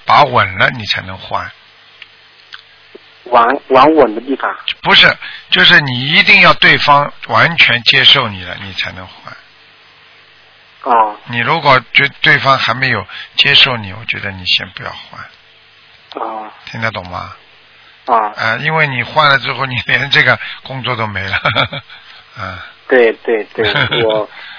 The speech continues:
Speaker 2: 主要是现在我的工作就是说是做厨师的。
Speaker 1: 哎，我知道，我知道。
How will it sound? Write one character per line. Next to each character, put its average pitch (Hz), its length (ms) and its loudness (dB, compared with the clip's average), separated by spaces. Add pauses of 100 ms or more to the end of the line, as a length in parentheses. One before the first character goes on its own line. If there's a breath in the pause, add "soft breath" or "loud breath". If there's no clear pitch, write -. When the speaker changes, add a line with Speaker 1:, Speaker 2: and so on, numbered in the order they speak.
(200 loud breath)
Speaker 2:
主 117 80 4
要 131 180 8
是 143 240 2
现 165 180 6
在 143 120 8
我 113 160 8
的 117 80 4
工 147 220 4
作 147 320 6
就 131 200 0
是 123 140 -4
说 131 180 4
是 127 200 -6
做 135 140 6
厨 113 240 -2
师 - 220 -2
的。 120 140 8 (160)
Speaker 1:
哎， 101 260 -2
我 98 180 -8
知 101 140 -14
道， 98 120 -4 (280)
我 92 140 -14
知 101 140 -18
道。 92 120 -14